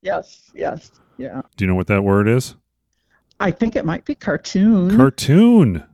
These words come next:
Speaker 2: Do you watch a lot of cartoons as a, as a child, or no?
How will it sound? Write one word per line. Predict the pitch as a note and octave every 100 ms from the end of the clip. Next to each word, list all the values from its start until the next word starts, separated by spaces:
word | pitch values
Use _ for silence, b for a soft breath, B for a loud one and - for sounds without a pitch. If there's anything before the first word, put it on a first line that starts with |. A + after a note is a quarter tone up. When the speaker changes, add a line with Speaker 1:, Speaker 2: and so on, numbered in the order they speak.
| _ _ _
Speaker 2:
Do | C#3+
you | F#3
watch | G#3 G3+
a | F#3
lot | G3
of | G3
cartoons | - F3+ - E3+ G#3+ G3+
as | F3
a, | F#3 F3+ -
as | D3+
a | E3 D3+
child, | - D#3 D3 E3 F3 D#3+
or | A#2+
no? | G#2 G2+ E2 D#2